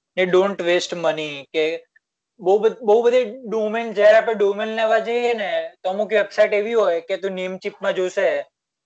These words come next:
તો એ વેબસાઇટના હજાર રૂપિયા છે ને કઈ GoDaddy પર જોશે તો ડિસ્કાઉન્ટ ચાલતું હશે, એમાં પાંચસો રૂપિયામાં મળી જાય એ રીતે. તો એ લોકો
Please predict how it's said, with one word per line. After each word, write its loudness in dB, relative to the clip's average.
તો -6
એ -6
વેબસાઇટના -2
હજાર 2
રૂપિયા -2
છે -6
ને -8
કઈ 2
GoDaddy 0
પર -4
જોશે -4
તો -2
ડિસ્કાઉન્ટ -10
ચાલતું -2
હશે, -6
એમાં -2
પાંચસો -6
રૂપિયામાં -6
મળી -6
જાય -4
એ -6
રીતે. -4
તો -6
એ -2
લોકો -2